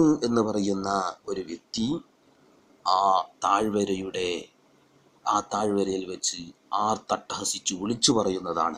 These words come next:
അവർ കേട്ടത്. പ്രഭാത സമയത്ത് അവരുടെ ശ്രദ്ധ കേന്ദ്രീകരിക്കാൻ ലംലമിൻ്റെ വിളിയാണ് വന്നത്,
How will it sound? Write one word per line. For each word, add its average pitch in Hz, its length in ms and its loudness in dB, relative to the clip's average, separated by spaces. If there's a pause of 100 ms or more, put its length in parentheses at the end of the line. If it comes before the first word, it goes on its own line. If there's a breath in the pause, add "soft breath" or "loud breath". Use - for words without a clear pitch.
അവർ 85 120 -4 (100)
കേട്ടത്. - 320 -6 (2000)
പ്രഭാത 101 340 0 (120)
സമയത്ത് 110 380 0
അവരുടെ 113 340 0
ശ്രദ്ധ 98 280 -2 (100)
കേന്ദ്രീകരിക്കാൻ 113 800 -2 (140)
ലംലമിൻ്റെ 117 600 0
വിളിയാണ് 120 520 2
വന്നത്, 127 300 2